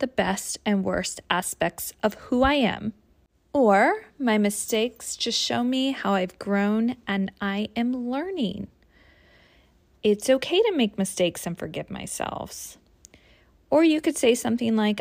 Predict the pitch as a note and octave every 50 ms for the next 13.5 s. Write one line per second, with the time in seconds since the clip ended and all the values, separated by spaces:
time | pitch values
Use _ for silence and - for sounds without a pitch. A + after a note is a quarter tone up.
0 | - _ A3 A3 A3 G#3+ G#3+ G#3 - - - G#3+ A3+ A3+ A3+ A3+ A3+ A3+ A#3 -
1 | - _ _ _ - - - G#3 G3+ G3+ G3 - - _ - A3+ A3+ A3+ A3+ A#3+
2 | B3 - - - G3+ G3+ - _ - F#3+ F#3+ F#3 F#3+ F#3 F#3 F#3+ G3 - - -
3 | - _ _ _ - - F#3 E3+ E3+ - - - - - - - - - - -
4 | - - - - - _ _ _ - _ _ _ _ _ _ _ _ _ _ -
5 | - - - D#4+ E4+ - F4 F4 F4 - - - G#3+ F#3+ F#3+ F#3 F#3 F#3 F#3 F3+
6 | F#3 F#3+ G3+ A#3+ - _ _ _ - A3 A3 A3+ - - - C4+ D#4+ - - C#4+
7 | - - C#4+ C#4 B3 - A#3+ G3 G3 - - G#3 G3+ - E3 D3+ - - - -
8 | F3 F3+ F3 F3+ G3 G3+ - - - _ _ _ A#3+ A3+ A#3+ C4 D4 D4 C#4+ -
9 | D#4 D#4 D4+ - - - F#3+ F#3 F#3+ F#3+ - - B3 A3+ - - _ _ _ -
10 | C4+ C4 - - - G3+ G3+ - - B3 C4 - - - F#3+ F#3+ G3 G#3 - -
11 | - - - G#3 G#3 - - F#3+ F#3+ F#3+ G#3 G#3 - - - - - F#3+ F#3+ G3
12 | G3+ G3+ - - - - - - _ G#3 G#3 G#3 - A#3+ B3 A3 A#3+ - - A3
13 | G#3+ G#3+ G#3+ G#3+ G#3 - - - -